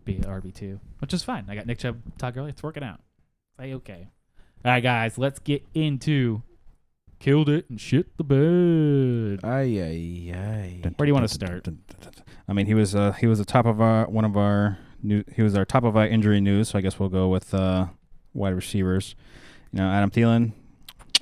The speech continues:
Speaker 3: more so Stefon Diggs,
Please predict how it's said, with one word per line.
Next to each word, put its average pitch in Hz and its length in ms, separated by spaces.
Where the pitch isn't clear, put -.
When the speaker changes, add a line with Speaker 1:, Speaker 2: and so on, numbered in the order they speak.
Speaker 3:
more 160 260
so 95 440
Stefon 147 400
Diggs, 92 580